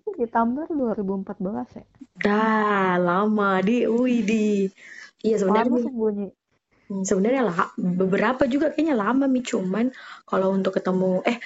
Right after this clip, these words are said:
Speaker 2: kalau untuk baku tahu-tahu langsung itu resminya dua ribu enam belas, Di.
Speaker 1: Iya, karena memang akhirnya semua keluar dari persembunyian tuh dua ribu lima belas,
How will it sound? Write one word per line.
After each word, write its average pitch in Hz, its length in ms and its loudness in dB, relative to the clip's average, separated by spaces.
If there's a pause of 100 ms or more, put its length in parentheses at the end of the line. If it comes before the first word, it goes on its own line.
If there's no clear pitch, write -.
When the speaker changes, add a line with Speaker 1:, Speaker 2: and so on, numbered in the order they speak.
(120)
Speaker 2:
kalau 190 300 0
untuk 190 320 0
baku 185 400 0
tahu-tahu 175 420 0
langsung 254 800 -2 (720)
itu 269 640 -2 (560)
resminya 214 400 0
dua 196 100 2
ribu 180 300 0
enam 175 240 0
belas, 185 320 -2
Di. 294 160 0 (880)
Speaker 1:
Iya, 208 260 -2
karena 190 300 -2
memang 240 400 -4
akhirnya 233 560 -8 (840)
semua 208 560 -4
keluar 202 480 2
dari 196 240 -2
persembunyian 196 1120 -6
tuh 277 120 -8
dua 214 200 -2
ribu 196 240 -6
lima 190 320 -4
belas, 190 160 -6